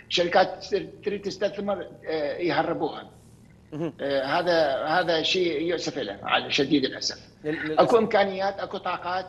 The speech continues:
Speaker 1: اكو كادر عراقي برا دا يعيش، امكانه انه ي-، يكون فعال اكثر. مع الاسف معظم الك-، الكوادر الان دا ت-، تجي ودا ت-، تستلم مسؤوليات في وزاره النفط. آه، آه، الفتره الاخيره، آه،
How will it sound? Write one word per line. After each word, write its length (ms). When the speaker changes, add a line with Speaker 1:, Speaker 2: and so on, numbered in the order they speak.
Speaker 1:
اكو 400
كادر 260
عراقي 460
برا 520
دا 140
يعيش، 460
امكانه 520
انه 300
ي-، 380
يكون 260
فعال 460
اكثر. 500
مع 140
الاسف 400
معظم 320
الك-، 180
الكوادر 600
الان 380
دا 80
ت-، 180
تجي 340
ودا 180
ت-، 280
تستلم 360
مسؤوليات 580
في 80
وزاره 360
النفط. 340
آه، 320
آه، 140
الفتره 360
الاخيره، 400
آه، 520